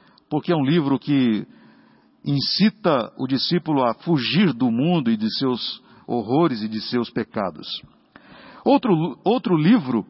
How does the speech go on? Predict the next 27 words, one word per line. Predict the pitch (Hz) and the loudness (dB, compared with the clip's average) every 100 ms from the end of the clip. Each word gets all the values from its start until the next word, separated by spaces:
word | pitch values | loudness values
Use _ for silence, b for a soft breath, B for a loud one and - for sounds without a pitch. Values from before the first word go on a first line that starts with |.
| - b b b b | -12 b b b b
este | 165 202 - 139 | 2 2 0 -2
no | 131 | 2
mundo | 151 156 | 2 2
evangélico | 135 135 113 139 180 139 127 | 2 0 0 0 0 -2 -2
de | 123 | -2
linha | 131 139 - | 0 0 0
puritana, | 156 143 - 165 196 101 _ b b b b b b b b _ _ | 0 -2 0 0 0 -4 _ b b b b b b b b _ _
que | - | -4
tentou | 175 175 - 190 | 0 0 4 4
orientar | 190 175 175 165 | 4 4 2 2
pessoas | 175 147 170 175 160 - - | 0 -2 2 2 0 -4 -4
a | 143 | -2
seguirem | 175 151 180 175 | -2 2 2 2
a | |
Jesus | 151 156 117 190 170 | 2 0 2 0 0
e | 156 | -2
se | 156 | -4
parecerem | - 156 143 - - 214 190 | -4 -4 -4 -4 0 2 2
com | 147 143 131 | 0 0 2
ele | 196 160 113 - B B | 2 2 0 -2 B B
o | 127 | -2
mais | 127 156 196 131 - | 2 2 2 0 -6
possível, | - 127 - - 240 147 113 - b b b b b b | -8 -6 -4 -2 0 0 -2 -4 b b b b b b
é | - | -4
também | 196 226 170 214 | -2 0 0 0
um | 233 | 0
clássico. | 165 151 - - | -2 -2 -6 -14